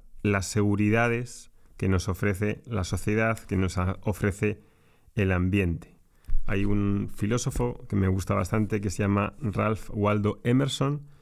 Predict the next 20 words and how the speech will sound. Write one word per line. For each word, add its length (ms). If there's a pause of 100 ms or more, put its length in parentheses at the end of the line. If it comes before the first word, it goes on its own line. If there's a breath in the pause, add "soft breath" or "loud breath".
(340 soft breath)
y 140
dice 260
así: 300 (1040 soft breath)
"Una 220
secta 560
o 80
un 180
partido 420
político 680 (500)
son 500
organizaciones 1080
que 160
promo-, 560
proporcionan 720
un 160
exquisito 800
anonimato, 800 (540 soft breath)
creadas 680
para 240
salvaguardar 920